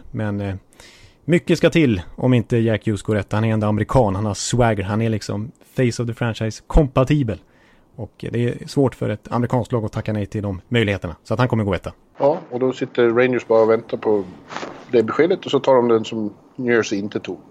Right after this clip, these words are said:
Speaker 1: Precis, det blir nog inte så utdraget, eh, andra valet, utan de går upp direkt och säger bara, "Ja, Capo Kakko från T P S Åbo helt enkelt." Eh,
Speaker 2: Mm.
Speaker 1: och, eh, förmodligen är han mer N H L-redo än Hughes ändå, ska man säga. Vi såg ju i V M hur otroligt bra Kakko redan är.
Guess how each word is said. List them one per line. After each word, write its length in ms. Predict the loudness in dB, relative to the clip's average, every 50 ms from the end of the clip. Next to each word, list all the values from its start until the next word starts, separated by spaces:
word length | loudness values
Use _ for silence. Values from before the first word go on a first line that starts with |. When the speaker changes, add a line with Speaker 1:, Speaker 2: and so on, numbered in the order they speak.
| -20 -20 -4 2
Speaker 1:
Precis, 340 | 2 2 4 4 2 2
det 80 | 2 2
blir 140 | 2 2 2
nog 100 | 2 0
inte 120 | 0 0
så 60 | 0
utdraget, 760 | 0 0 0 0 2 4 4 4 4 4 0 -2 -4 -8 -6 -6
eh, 180 | -4 -4 -2
andra 200 | -2 0 0 2
valet, 320 | 2 2 2 2 0 -2 -4
utan 200 | -4 -2 -2 0
de 120 | 0 2
går 120 | 2 0
upp 140 | 0 0 0
direkt 280 | 0 0 0 -2 -2 -8
och 80 | -6
säger 180 | -4 -2 -2 -2
bara, 140 | -2 -4 -4
"Ja, 220 | -2 -2 -4 -4 -6 -14 _
Capo 220 | -4 -2 -2 0
Kakko 300 | -2 -2 -4 -2 -6 -8
från 220 | -8 -6 -8 -8 -6
T 180 | -4 -4 -4
P 120 | -2 0 -2
S 120 | 0 0
Åbo 220 | -2 -4 -4 -6 -10
helt 200 | -10 -12 -14 -18
enkelt." 360 | -20 -20 -20 -20 -20 -20 _ _ _ _ -20 -20 -20 -20 -20 -20 _ _ _ _ -12
Eh, 280 | -10 -10 -8 -8 -6
Speaker 2:
Mm. 120 | -6 -6 -8 -8 -14 -20 -20 -20 -20 -12 -6
Speaker 1:
och, 240 | -2 0 0 2 2
eh, 140 | 0 -2 -4 -8 -16 _ -20 -20 _ _ _ _
förmodligen 420 | 2 4 4 4 4 4 2 2
är 120 | 2 2
han 160 | 2 2 2 2
mer 160 | 2 0 0 0
N 140 | 0 2
H 60 | 2 2
L-redo 460 | 2 2 2 2 2 0 0 0 0
än 120 | -2 -2
Hughes 300 | -2 -4 -4 -4 -4 -6
ändå, 160 | -6 -6 -8
ska 120 | -8 -8 -10
man 80 | -8
säga. 140 | -6 -6 -6
Vi 80 | -4 -2
såg 300 | 0 2 2 2 2 2
ju 180 | 0 -2 -2 -4 -8 _ _ _ _
i 80 | -6 0
V 280 | 2 2 2 4 2 2
M 120 | 0 0
hur 80 | -2 -4
otroligt 600 | -4 -2 0 2 2 2 2 0 -4 -6 -6 _
bra 160 | -2 -2 -2
Kakko 320 | -2 -6 -8 -6 -4 -4
redan 260 | -4 -2 -4 -2 -4
är. 180 | -4 -6 -6 -10